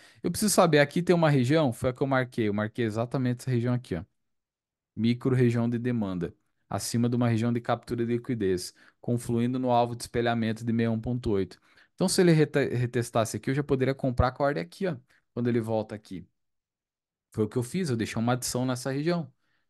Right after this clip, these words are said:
Deixei mais uma entrada pra poder surfar. Por quê? Porque é a base de um pivô, né? A base do pivô, e esse pivô tá dentro de uma região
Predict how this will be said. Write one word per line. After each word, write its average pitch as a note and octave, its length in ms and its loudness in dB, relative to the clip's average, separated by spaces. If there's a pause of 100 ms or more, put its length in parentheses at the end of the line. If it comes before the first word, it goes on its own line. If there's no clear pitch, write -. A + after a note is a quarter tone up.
(420)
Deixei G2 280 -2
mais G#2+ 180 2
uma A#2 140 2
entrada A#2 340 2
pra B2 140 -6
poder B2 240 0
surfar. D3+ 560 -2 (480)
Por D3 120 2
quê? C#3+ 160 2
Porque - 220 0
é D3 40 8
a D#3 40 6
base D#3 460 4
de C#3 60 -2
um C3 60 0
pivô, G2+ 380 0
né? G#2+ 180 -2 (440)
A - 100 -2
base A#2+ 380 4
do A#2 80 -4
pivô, C#3 600 2 (280)
e C3 100 0
esse C3+ 180 -2
pivô C3+ 320 0
tá D#3+ 200 0
dentro D3+ 500 0
de C#3 80 -4
uma C3+ 140 2
região B2 540 0